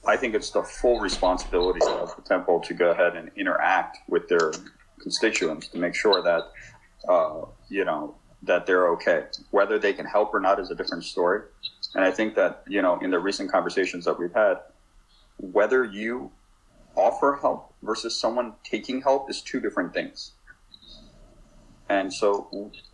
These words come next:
I think the whole fact that you offer help adds value, not only to being Jain, but also being a member to Jain Center. Furthermore, I think that if we actually focus some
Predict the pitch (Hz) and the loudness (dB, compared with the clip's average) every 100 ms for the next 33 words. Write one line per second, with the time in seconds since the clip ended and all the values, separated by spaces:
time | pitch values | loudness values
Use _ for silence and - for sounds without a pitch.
0 | _ - 104 120 - - 117 - 101 - | _ -2 0 0 0 2 2 4 2 0
1 | 98 - 104 - 85 - 110 - 123 - | -4 -4 -8 0 0 2 0 0 -2 -2
2 | - _ _ _ - 104 104 104 95 95 | -16 _ _ _ -2 2 2 -2 -6 0
3 | 90 104 101 90 80 - _ 98 95 101 | 2 2 2 -4 -8 -14 _ -2 2 2
4 | 98 98 98 90 - 101 101 98 92 90 | 0 -4 -6 -8 -8 -6 -6 -8 -6 -4
5 | 90 107 104 98 87 90 92 90 82 82 | -2 -4 0 2 2 0 -2 -4 -2 -2
6 | 85 85 82 80 80 76 - - - _ | 0 0 -2 -8 -14 -14 -16 -16 -20 _
7 | - _ _ - - _ _ - - - | -20 _ _ -20 -20 _ _ -20 -20 0
8 | 135 135 110 98 95 - 98 95 104 101 | 2 2 0 -2 -2 -2 -2 0 -4 -2
9 | 95 95 90 - - _ - 101 - - | 0 0 -4 -12 -20 _ -4 -2 0 0
10 | 120 127 120 - 104 - 92 - 104 101 | -2 -4 -4 -2 0 -2 -2 0 0 2
11 | 107 - - 117 131 | -2 -2 0 0 0